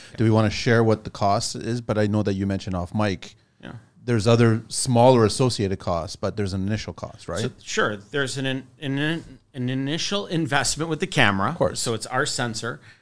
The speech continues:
Speaker 2: Um, the sensor has two components to it, a, a camera and lidar. You have to take,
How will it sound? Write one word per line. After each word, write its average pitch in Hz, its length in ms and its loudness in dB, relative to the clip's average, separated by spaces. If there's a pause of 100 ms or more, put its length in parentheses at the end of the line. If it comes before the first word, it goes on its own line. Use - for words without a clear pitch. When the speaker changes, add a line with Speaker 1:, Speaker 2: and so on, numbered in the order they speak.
(200)
Speaker 2:
Um, 110 340 -4
the 117 100 -10
sensor 127 400 -6
has 113 240 -8
two - 260 -14
components 110 600 -6
to 127 140 -4
it, 131 100 -8 (100)
a, 113 60 -8
a - 200 -12
camera 120 560 -2
and 117 180 -4
lidar. 101 540 -6 (400)
You 123 140 -12
have 123 240 -4
to 147 80 -12
take, 127 260 -8